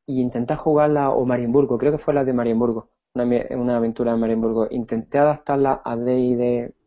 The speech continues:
tres y medio con las reglas, y me di cuenta que digo, "Uf,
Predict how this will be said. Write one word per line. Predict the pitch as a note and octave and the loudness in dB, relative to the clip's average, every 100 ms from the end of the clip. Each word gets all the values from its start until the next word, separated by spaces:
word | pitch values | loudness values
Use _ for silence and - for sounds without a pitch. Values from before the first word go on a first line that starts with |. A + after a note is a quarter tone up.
| _ | _
tres | - B2 | -6 -2
y | A2+ | 0
medio | A#2+ C#3+ E3 | -2 -2 -4
con | C3 A#2 | -2 -2
las | A2+ G#2+ | -2 -4
reglas, | B2 C#3+ D#3+ - _ _ _ _ _ _ - - - _ - _ _ _ _ | -4 -4 -8 -12 _ _ _ _ _ _ -20 -20 -20 _ -20 _ _ _ _
y | C3 | 2
me | A#2 | 2
di | A#2+ | 0
cuenta | B2 D3 D3 E3 - | 2 0 2 -4 -4
que | A#2 | -6
digo, | A2 G#2+ G#2 - | -4 -4 -6 -8
"Uf, | A2+ | -10